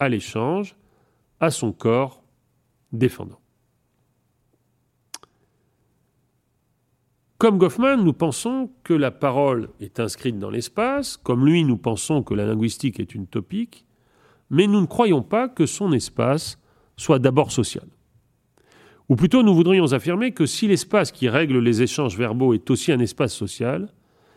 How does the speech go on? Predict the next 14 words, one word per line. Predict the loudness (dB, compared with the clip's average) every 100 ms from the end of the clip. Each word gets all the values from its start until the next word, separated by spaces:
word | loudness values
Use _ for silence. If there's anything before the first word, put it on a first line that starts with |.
| _ _ 2
il | 4
est | 4
d'abord | 2 2 2
l'espace | 0 -2 -4 0
même | 0 2
de | 0
la | -2
parole, | -8 -4 -2 0 -2 -8 _ _ _ _ _ _ -4
ce | 0
qui | 0 2
nous | 2 4 4
autorise | 2 -2 -2 -4 -4 -10 _ _ _ _ -4
à | -2
revenir | 0 -2 -4 -6 -6 -10